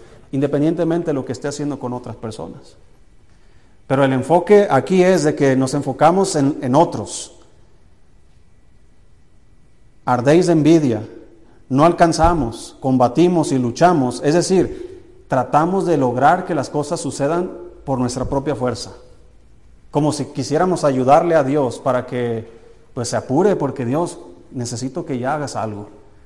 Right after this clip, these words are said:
"No lo vas a hacer, pues déjame te ayudo", y comenzamos a luchar, comenzamos a combatir, pero no vamos a tener lo que deseamos, porque no pedimos. Entonces, cuando ya nos damos cuenta de que por nuestra propia cuenta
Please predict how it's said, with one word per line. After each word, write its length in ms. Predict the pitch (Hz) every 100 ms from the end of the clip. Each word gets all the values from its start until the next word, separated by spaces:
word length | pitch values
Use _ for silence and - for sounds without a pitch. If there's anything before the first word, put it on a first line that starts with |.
| - - -
"No 100 | 139
lo 80 | 170
vas 160 | 160
a 20 |
hacer, 240 | 156 185 175
pues 100 | 127
déjame 320 | 131 156 143
te 120 | 147
ayudo", 260 | 127 117 117
y 60 |
comenzamos 580 | 110 117 113 127 160 180
a 60 | 156
luchar, 460 | 131 123 151 139
comenzamos 580 | - 123 117 147 170 170
a 80 | 151
combatir, 840 | 143 127 120 165 147 127 - - - - - - - - -
pero 160 | 120
no 140 | 123 139
vamos 240 | 156 156
a 100 | 135
tener 240 | 123 120
lo 120 | 139 131
que 120 | 117
deseamos, 680 | 110 - 127 110 98 - - - - - -
porque 280 | 117 - 117
no 140 | 113
pedimos. 540 | 120 117 113 101 - - - - - -
Entonces, 260 | 139 160 147
cuando 200 | 147 127
ya 140 | 131
nos 140 | 185 190
damos 260 | 196 190
cuenta 380 | - 185 156 131
de 120 | 127
que 120 | 123 120
por 160 | 127
nuestra 320 | 123 123 113
propia 320 | - 165 165 185
cuenta 600 | 175 151 120 123 123 -